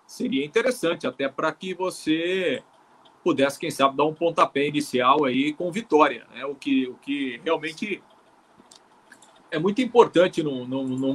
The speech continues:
num quadrangular curto como esse, né? Com seis jogos, você começar com vitória, né? Porque isso aí dá ainda mais confiança. Então,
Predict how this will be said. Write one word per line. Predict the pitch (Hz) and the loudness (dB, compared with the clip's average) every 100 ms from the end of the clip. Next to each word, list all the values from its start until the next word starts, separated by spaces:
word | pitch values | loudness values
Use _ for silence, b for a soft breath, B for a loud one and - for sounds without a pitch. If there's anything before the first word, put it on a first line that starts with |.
| 139 | -2
num | 147 143 | -4 4
quadrangular | - 139 151 143 147 143 | 6 8 6 8 6 6
curto | - 196 - | 0 -4 -4
como | - 147 127 | -6 -4 2
esse, | 208 220 135 | 2 2 -8
né? | 160 175 127 | -6 -6 -10
Com | 131 | -16
seis | 123 - 165 147 | -16 -2 -2 0
jogos, | 123 190 214 131 | 2 2 0 -8
você | 127 - 156 | -14 -8 -6
começar | 220 262 226 170 | -2 -2 0 -4
com | 180 | -4
vitória, | 262 202 170 120 _ _ _ _ _ _ _ | -4 2 2 0 _ _ _ _ _ _ _
né? | 110 135 160 - _ | -12 -10 -12 -16 _
Porque | 123 - 123 | -12 -8 -4
isso | 120 127 139 - | -2 -2 -4 -4
aí | 123 | -4
dá | 127 131 | 0 0
ainda | 160 160 156 151 | 0 -2 -2 0
mais | 139 143 | 0 -2
confiança. | 185 202 - 143 123 | -8 -6 -2 -2 -2
Então, | - 135 | -2 -4